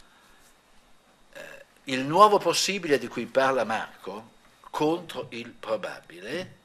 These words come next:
è un azzardo, è una sfida che se uno fosse realista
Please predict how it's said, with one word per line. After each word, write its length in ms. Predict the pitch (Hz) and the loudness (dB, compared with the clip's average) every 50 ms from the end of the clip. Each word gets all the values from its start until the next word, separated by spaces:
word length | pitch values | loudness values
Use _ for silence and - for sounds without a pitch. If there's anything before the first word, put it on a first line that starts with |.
| _ _ - - _ _ _ _ _ _ _ _ _ - - _ | _ _ -20 -20 _ _ _ _ _ _ _ _ _ -20 -8 _
è 380 | 208 226 208 156 - - - - - _ _ - - _ _ | 4 6 6 6 6 2 -8 -20 -20 _ _ -20 -20 _ _
un 200 | - 165 170 165 | -6 -4 0 2
azzardo, 1080 | 165 160 156 151 147 143 151 160 85 - - - - 180 175 175 180 170 185 190 - - - - _ _ _ _ _ | 2 0 0 -2 -2 2 4 4 4 2 0 -8 -14 -18 -18 -16 -14 -14 -14 -14 -18 -20 -20 -20 _ _ _ _ _
è 140 | - 139 135 | -4 -2 0
una 320 | 143 156 165 160 156 156 151 | 0 -2 -2 -2 -2 -2 0
sfida 840 | - - - - 170 143 104 92 92 87 98 110 123 156 185 - - - - - _ _ _ _ - - _ - - - - - - - - - - _ _ _ _ _ _ _ | -2 -4 -4 -4 -6 -6 -6 -8 -8 -4 -2 0 0 0 -2 -4 -8 -14 -20 -20 _ _ _ _ -20 -20 _ -20 -20 -20 -20 -20 -20 -20 -20 -20 -20 _ _ _ _ _ _ _
che 420 | - 233 202 151 131 - - - - | 4 6 6 4 2 -4 -10 -16 -12
se 540 | - - - - - 165 170 175 170 - - | -8 -6 -4 -2 -2 -2 -2 -4 -4 -6 -8
uno 400 | - 185 214 240 254 226 165 147 | -8 -6 -4 -4 -4 -2 -2 -2
fosse 440 | - - - 220 185 - - - 135 | 0 0 0 0 0 -2 -2 -4 -4
realista 880 | 131 175 214 226 214 170 117 98 95 - - - - 147 143 156 160 - | -2 -2 -2 -2 -2 -4 -6 -8 -12 -12 -12 -6 -4 -2 -2 -2 -2 -6